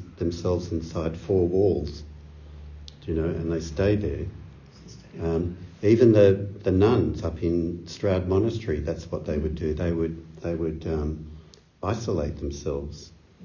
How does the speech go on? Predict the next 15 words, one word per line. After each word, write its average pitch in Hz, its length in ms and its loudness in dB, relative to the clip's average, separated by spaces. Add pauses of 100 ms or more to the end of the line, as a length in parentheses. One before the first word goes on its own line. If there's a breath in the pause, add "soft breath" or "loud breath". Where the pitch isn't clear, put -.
(300)
you 92 100 -2
know, 82 140 0
from 85 200 -2
the 82 100 2
rest 90 280 -2
of 82 80 -4
the 82 60 -4
world 90 440 2
for 87 120 -4
long 90 280 2
periods 85 540 -2
of 78 100 -10
time, 101 640 -2 (480 loud breath)
voluntarily. 95 880 2 (680 loud breath)
And, 85 680 0